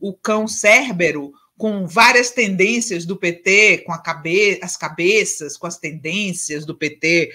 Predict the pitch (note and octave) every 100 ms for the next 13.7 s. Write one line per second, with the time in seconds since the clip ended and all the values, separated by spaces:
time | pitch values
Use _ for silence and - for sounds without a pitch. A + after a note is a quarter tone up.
0 | - D3 D3 C3+ D#3 D3+ B2 B2 - E3+
1 | D#3+ E3+ D3 - B2 C#3+ G3 A3 - D#3
2 | - - _ A#3 E4+ E4+ D#4+ E4 E4+ E4+
3 | F4 F4 E4+ D4 D#4 D#4 B3+ C4 C4+ C4+
4 | - B3+ G3+ A3+ A#3 G#3 F#3 A3+ A3 -
5 | - _ - F4 - _ E4+ F#4 F#4 D#4
6 | D#4 D4 - B3+ A3+ A#3 D#4+ - C#4 A3+
7 | C4 D4+ D4 C4 - A#3 F#3+ F#3 A3+ C4
8 | C4+ A3 F#3+ F#3+ A3+ A3 F#3+ - F#3 F3+
9 | - G#3+ G3+ F3+ F#3+ - - D#3 G#3+ F#3
10 | D#3+ D3+ - _ - G3+ D#4+ - E4 E4+
11 | D#4+ E4+ D4+ D4+ E4 F4 D4+ G3 F#3 A#3+
12 | C#4+ C#4 - A#3 - A3+ G#3+ G3 F#3 -
13 | A3+ A#3 - G#4 - - G4